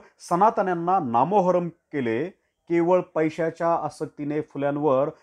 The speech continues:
चाल करून आलेल्या मारेकऱ्यांना ते म्हणाले, "मला मारून तुम्ही सुखी होणार असेल तर माझी तयारी आहे,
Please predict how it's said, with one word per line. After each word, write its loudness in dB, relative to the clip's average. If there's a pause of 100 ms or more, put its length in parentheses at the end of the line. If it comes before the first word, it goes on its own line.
(260)
चाल 4
करून -4
आलेल्या 2
मारेकऱ्यांना 0
ते -6
म्हणाले, 0 (480)
"मला 6
मारून 2
तुम्ही -4
सुखी -10
होणार -2
असेल 0 (300)
तर -2
माझी 2
तयारी 2
आहे, -2